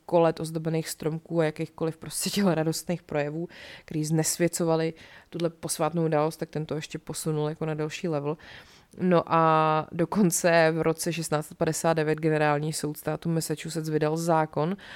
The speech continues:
podle něhož bylo slavení pětadvacátého prosince kromě bohoslužeb trestným činem a lidi byli pokutovaní za vyvěšování ozdob. Sundej to a dělej, dělej!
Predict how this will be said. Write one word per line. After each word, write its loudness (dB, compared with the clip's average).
podle 0
něhož 0
bylo 0
slavení 0
pětadvacátého -4
prosince -4
kromě -2
bohoslužeb -2
trestným 2
činem -4
a 0
lidi 2
byli 4
pokutovaní 2
za 0
vyvěšování 0
ozdob. -8
Sundej -6
to 2
a 0
dělej, 6
dělej! 2